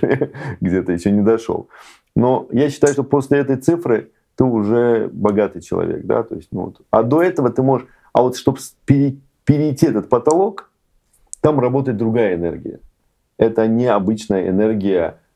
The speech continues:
Speaker 2: дисциплина, цель, идти по головам, что, во что бы ни стало.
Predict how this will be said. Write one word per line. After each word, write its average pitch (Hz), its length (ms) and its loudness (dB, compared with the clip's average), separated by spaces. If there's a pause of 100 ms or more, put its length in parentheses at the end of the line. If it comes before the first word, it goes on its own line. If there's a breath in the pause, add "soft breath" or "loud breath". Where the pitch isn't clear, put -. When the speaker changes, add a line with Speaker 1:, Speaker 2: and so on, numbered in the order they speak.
(120)
Speaker 2:
дисциплина, 131 920 0 (100)
цель, 139 540 0
идти 101 260 -2
по 92 140 -2
головам, 107 680 2 (100)
что, - 180 -6
во 101 100 2
что 101 200 0
бы 95 120 -2
ни 98 140 -2
стало. 139 680 2